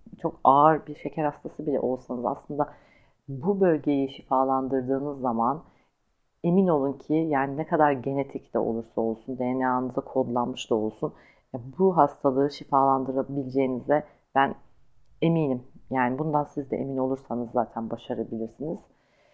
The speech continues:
Ee, burada on ışıklı bir, e, lotus çiçeği hayal ediyoruz,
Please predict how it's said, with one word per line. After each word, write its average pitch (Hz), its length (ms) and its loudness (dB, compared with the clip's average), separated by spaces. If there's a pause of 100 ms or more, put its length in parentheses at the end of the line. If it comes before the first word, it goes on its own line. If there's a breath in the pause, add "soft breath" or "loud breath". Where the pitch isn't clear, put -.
(400 soft breath)
Ee, 156 480 4
burada 190 260 6
on 214 340 6
ışıklı - 840 -4 (180)
bir, 175 400 0
e, 135 60 2 (880)
lotus 151 380 -2
çiçeği - 360 -4
hayal 117 420 0
ediyoruz, 120 680 -2